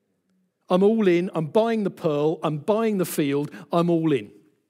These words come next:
I'm not gonna hedge my bets. I'm not gonna sit on the fence.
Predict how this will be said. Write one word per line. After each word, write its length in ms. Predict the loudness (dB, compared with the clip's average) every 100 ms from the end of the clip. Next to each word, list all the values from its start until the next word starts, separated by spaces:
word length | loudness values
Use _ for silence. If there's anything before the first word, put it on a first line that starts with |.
| _ _ _ _ _ _ _ _ _ _ _ _ _
I'm 60 | 0
not 120 | 2
gonna 160 | 2 0
hedge 240 | 0 0
my 120 | -2
bets. 360 | 2 2 2 -4
I'm 60 |
not 80 | -6
gonna 140 | -4 -4
sit 220 | -4 -4
on 120 | -2
the 60 | -6
fence. 600 | -2 -2 -2 -10 -14